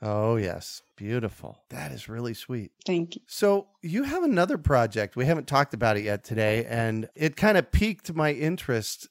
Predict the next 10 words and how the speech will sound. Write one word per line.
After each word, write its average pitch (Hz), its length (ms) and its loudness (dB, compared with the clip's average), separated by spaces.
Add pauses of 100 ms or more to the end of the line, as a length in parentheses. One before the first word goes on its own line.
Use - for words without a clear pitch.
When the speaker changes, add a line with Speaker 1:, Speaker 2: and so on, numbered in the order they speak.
(100)
Speaker 1:
that 120 480 2
you 139 160 -4
called 170 400 2
it 143 240 2
a 127 80 0
living 170 540 0
mural 131 500 0
on 98 220 -6
your 92 160 -8
wall. 85 420 -10